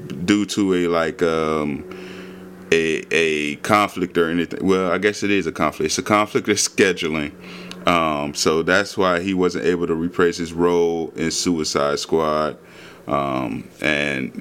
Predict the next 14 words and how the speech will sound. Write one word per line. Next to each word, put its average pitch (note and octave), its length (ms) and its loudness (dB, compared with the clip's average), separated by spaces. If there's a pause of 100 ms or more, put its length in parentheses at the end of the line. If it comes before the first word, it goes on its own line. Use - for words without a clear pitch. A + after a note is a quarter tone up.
(140)
that G2 400 4
hurts. E2+ 460 -4
That, F2 320 0
that F#2+ 180 2
hurts F2 260 -2
too, D#2+ 140 -2
'cause D2+ 240 -2
I G2 160 2
believe F#2 280 0
he F#2+ 80 -6
did F2+ 200 2
a D2 80 -4
great F2+ 420 0
job, C#2 380 -2